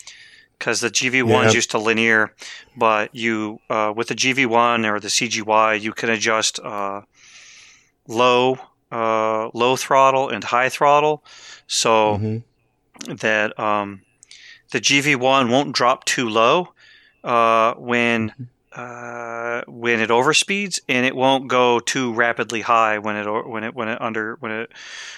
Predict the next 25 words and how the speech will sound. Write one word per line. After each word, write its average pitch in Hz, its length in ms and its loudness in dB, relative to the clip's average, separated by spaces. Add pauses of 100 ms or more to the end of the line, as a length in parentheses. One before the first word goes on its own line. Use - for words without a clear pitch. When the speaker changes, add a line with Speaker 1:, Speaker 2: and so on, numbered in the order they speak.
(100)
Speaker 1:
when 123 120 0
it's 104 100 -2
going 110 260 2
Speaker 2:
Right. 107 100 2
Speaker 1:
under, 104 300 -2 (160)
so 110 280 0
that 104 200 -2
it 113 100 -8
won't 147 260 2
Speaker 2:
Right. 139 60 2
Speaker 1:
over 135 280 4
rev 127 320 2
and 113 160 0
under 113 320 2
rev, 107 300 0
so, 107 460 -4
so 110 280 -6
he, 107 260 -14
uh, 123 240 -12
in 127 80 -12
such 123 260 -8 (180)
big 117 180 -6
manners. 110 400 -10 (1040)
Speaker 2:
Right. 101 320 0
Ben, 117 260 6